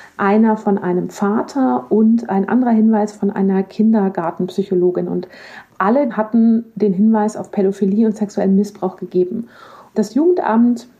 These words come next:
hat so gesagt, sie sind dem nachgegangen, aber sie hätten nichts finden können. Und so kam das Mädchen dann da eben hin. Und ja, im Nachhinein ist es natürlich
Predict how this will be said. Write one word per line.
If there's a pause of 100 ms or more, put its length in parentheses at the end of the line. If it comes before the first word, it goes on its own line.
(100)
hat
so
gesagt,
sie
sind
dem
nachgegangen,
aber (460)
sie
hätten
nichts
finden
können.
Und
so
kam
das
Mädchen
dann
da
eben
hin.
Und (460)
ja,
im
Nachhinein
ist
es
natürlich